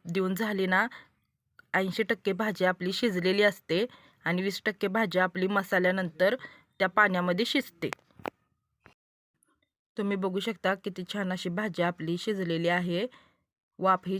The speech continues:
छान अशी बसलेली आहे आणि तेलामुळं भाजीला टेस्ट ही फारच वेगळी येते. भाजीचं जे प्रोटीन असतं ना, ते पाण्यातून टाकलं जात नाही. सगळ्या भाज्या स्वच्छ धुवून अशा आपण याच तेलामध्ये परतून,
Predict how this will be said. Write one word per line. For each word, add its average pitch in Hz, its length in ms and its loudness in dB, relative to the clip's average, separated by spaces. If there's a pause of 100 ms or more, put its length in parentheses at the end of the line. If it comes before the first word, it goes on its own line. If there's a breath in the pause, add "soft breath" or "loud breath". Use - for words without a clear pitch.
छान 196 200 -4
अशी 180 180 -4
बसलेली 175 460 0
आहे 180 340 0 (320 loud breath)
आणि 175 140 0 (120)
तेलामुळं 196 640 2
भाजीला 190 440 0 (140)
टेस्ट 196 300 -4
ही 196 180 0 (120)
फारच 196 340 -4
वेगळी 180 320 0
येते. 170 360 -2 (2000 soft breath)
भाजीचं 180 540 -6
जे 185 140 -4
प्रोटीन 180 460 -4
असतं 180 380 -2
ना, 175 160 -2 (340 loud breath)
ते 185 60 0 (120)
पाण्यातून 190 600 -2
टाकलं 185 320 0
जात 185 340 -4
नाही. 185 400 -4 (880 soft breath)
सगळ्या 180 280 0
भाज्या 190 380 0
स्वच्छ 185 360 -6
धुवून 180 340 -2
अशा 180 220 -4
आपण 180 260 -2
याच 185 280 -2
तेलामध्ये 175 480 0
परतून, 180 480 -4